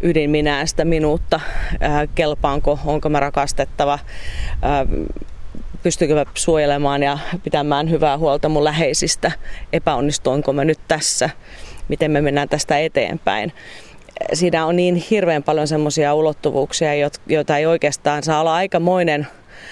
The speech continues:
aikamoinen turbulenssi työelämässä, että se ei koskettaisi ehkä ihan niitä samoja asioita, ainakaan jos lähdetään niin kuin lähtökohtaisesti semmoisilla terveillä ja tasapainoisilla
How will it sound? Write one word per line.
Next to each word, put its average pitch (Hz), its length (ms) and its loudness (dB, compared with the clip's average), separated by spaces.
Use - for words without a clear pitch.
aikamoinen 196 600 2
turbulenssi 156 720 2
työelämässä, 147 800 2
että 156 220 -4
se 156 140 0
ei 139 80 0
koskettaisi 165 600 -2
ehkä 156 240 -2
ihan 160 480 2
niitä 156 300 0
samoja 151 460 0
asioita, 147 340 0
ainakaan 143 260 0
jos 143 140 0
lähdetään 143 320 0
niin 143 100 -4
kuin 156 80 0
lähtökohtaisesti 143 720 -2
semmoisilla 151 420 -4
terveillä 151 400 0
ja 147 60 -2
tasapainoisilla 156 800 0